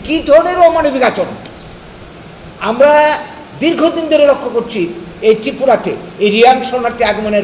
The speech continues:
পর আজকে তাদেরকে এই রাজ্যে ছশো কোটি টাকার প্যাকেজ দিয়ে পুনর্বাসনের ব্যবস্থা করা হলো। কোথায়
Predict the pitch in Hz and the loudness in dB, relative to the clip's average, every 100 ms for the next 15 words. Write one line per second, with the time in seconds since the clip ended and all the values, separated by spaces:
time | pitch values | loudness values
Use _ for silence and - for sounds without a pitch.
0 | - 254 185 - - - - - - - | 0 2 2 -4 -16 -18 -20 -20 -20 -4
1 | 190 196 262 262 240 - - - - 220 | -2 2 4 6 4 -6 -12 -10 -4 0
2 | 302 339 330 277 240 247 - 196 262 339 | 2 0 2 4 6 4 2 2 4 4
3 | 339 202 240 220 - 277 277 285 349 - | 2 2 0 0 0 0 0 0 -2 -2
4 | 277 226 285 262 240 226 202 220 208 208 | -8 -8 -4 -2 0 -2 -2 -4 -4 -6
5 | 185 202 196 196 170 175 175 160 151 - | -4 -4 -4 -8 -8 -8 -10 -10 -10 -10
6 | 151 143 127 107 - - - - - - | -12 -10 -10 -12 -18 -20 -20 -20 -18 -18
7 | - 277 - 302 320 | -8 -6 0 4 4